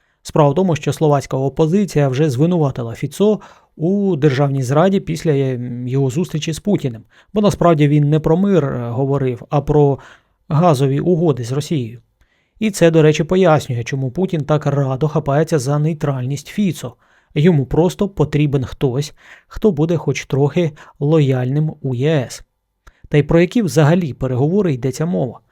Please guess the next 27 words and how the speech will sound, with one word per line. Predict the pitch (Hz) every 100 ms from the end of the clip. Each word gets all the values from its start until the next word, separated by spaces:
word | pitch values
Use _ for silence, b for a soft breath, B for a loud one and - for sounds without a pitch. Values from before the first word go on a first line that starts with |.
| _
Це | - 185
схоже | - 185 156
на | 151
чергову | 147 151 151 185 175
інформаційну | - 147 156 143 143 170 143
спецоперацію. | 139 147 135 131 156 147 123 127 107 B B B
Ну, | 190
мовляв, | 156 143 147 135
ми | 151 143 131 123 b b
готові | 120 156 160 135
до | 127
миру, | 139 185 156
але | 139 131 131
ви | 139
бачите, | 165 151 -
Україна | 127 120 135 151 170 131
і | 123
Захід | 135 131 127
відмовляються. | 127 127 156 160 135 110 - _ _ _ _ -
А |
насправді | 143 143 - 180 143
це | 135 139
затягування | 120 135 147 120 127 131
часу, | - 185 151 139
щоб | - -
перегрупувати | - 139 123 135 151 143 139 139
війська. | 160 - 139